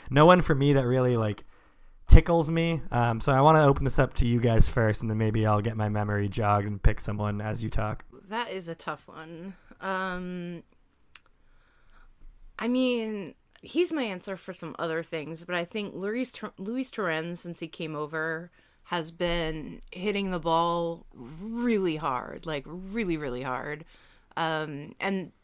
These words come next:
Speaker 2: actually has enough of a sample size where exit velocity is stabilized that it's pretty safe to say, like,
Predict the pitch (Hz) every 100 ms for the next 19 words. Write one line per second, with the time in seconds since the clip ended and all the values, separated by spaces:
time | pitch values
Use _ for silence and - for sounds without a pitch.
0 | - 220 233 233 214 190 180 175 170 160
1 | 151 - - - _ _ - _ _ -
2 | 156 156 160 147 - 170 151 143 160 147
3 | 151 139 - - - - - - - 156
4 | 151 - 165 147 143 147 143 - 143 123
5 | - 151 143 139 143 156 - - 147 -
6 | 254 190 - 139 - - - 135 143 85